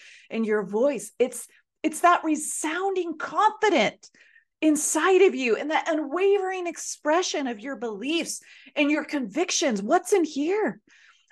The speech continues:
I was in Africa for sixteen years working in missions, and I've seen lions up close and personal. It's crazy. You know, when they roar, it comes from a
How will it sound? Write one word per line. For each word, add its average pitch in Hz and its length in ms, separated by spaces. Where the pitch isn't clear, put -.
I 311 140
was 403 180
in 339 120
Africa 254 440
for 208 140
sixteen 247 640
years 220 540
working 277 480
in 233 180
missions, 175 640
and 233 140
I've 311 160
seen 302 440
lions 233 760
up 254 260
close 302 360
and 240 160
personal. 233 680
It's 370 160
crazy. 381 640
You 285 100
know, 330 120
when 349 160
they 392 160
roar, 220 560
it 277 160
comes 370 340
from 339 220
a 233 140